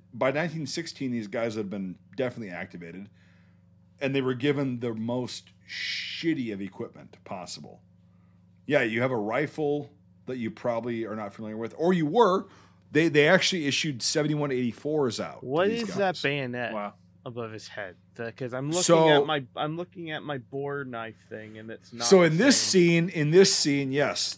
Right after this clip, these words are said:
Speaker 1: this is the kind of dumb shit that I noticed. In this scene, that's a fucking Gra bayonet. No, that's not.
Speaker 2: Yeah, I know. It's not this, though.
Speaker 1: Yep,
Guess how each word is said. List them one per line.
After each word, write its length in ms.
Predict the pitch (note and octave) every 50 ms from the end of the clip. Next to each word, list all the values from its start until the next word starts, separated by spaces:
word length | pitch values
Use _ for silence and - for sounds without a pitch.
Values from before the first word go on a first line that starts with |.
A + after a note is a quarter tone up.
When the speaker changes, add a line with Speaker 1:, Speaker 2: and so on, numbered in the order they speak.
| - -
Speaker 1:
this 220 | C3 C3 B2+ -
is 120 | C#3+ C#3+ C3+
the 180 | D#3 D3 B2 - _ -
kind 160 | - - D3+ C#3+
of 120 | C3 A#2+
dumb 260 | - C3 A#2+ B2 B2
shit 260 | A#2 - - C#3+ C#3
that 100 | - B2
I 80 | A#2 A#2
noticed. 300 | A2 F#2+ E2+ - - -
In 160 | - A#2+ B2
this 260 | C3+ E3 G3 G3+ -
scene, 480 | - - - C#3+ C3 B2 A#2+ A#2+ A#2+ A#2+ - -
that's 320 | A#2+ A#2 C3+ C3+ C3 - -
a 80 | D#3 C#3
fucking 420 | - - D3 C3 - B2+ A2+ G#2+
Gra 340 | F#2 A2 A#2 A#2 A#2 A2+ G#2+
bayonet. 600 | F#2+ G#2+ F#2+ F2+ E2+ D#2+ D2+ C2 - _ - - _ _
No, 340 | - B2+ D3+ C#3 G2 D#2 - _ _ _
that's 220 | - G#2+ - -
not. 240 | - B2+ F#2+ - - _ _ _ _ _ _ _ _ - _ - - - -
Speaker 2:
Yeah, 180 | - B2+ B2 B2
I 40 | B2
know. 100 | B2+ A#2+
It's 140 | G#2+ - -
not 220 | C3+ B2 A2+ _ -
this, 240 | A#2+ G#2+ - -
though. 180 | - F2+ E2+ D#2+ - _ _ _ _ -
Speaker 1:
Yep, 280 | C#3 C#3+ D3 D3 -